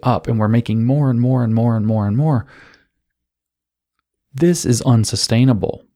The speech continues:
is what he's saying. He says the, the, the progress of this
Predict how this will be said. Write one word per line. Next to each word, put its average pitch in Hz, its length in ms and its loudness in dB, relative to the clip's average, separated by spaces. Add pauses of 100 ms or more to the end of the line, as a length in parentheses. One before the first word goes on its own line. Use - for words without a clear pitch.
(640)
is 101 140 -2
what 101 140 2
he's 95 160 -4
saying. 110 400 0 (1500)
He - 100 0
says 127 260 2
the, 127 180 4 (640)
the, 143 80 4
the 135 180 2
progress 135 840 0
of 101 160 0
this 98 340 -2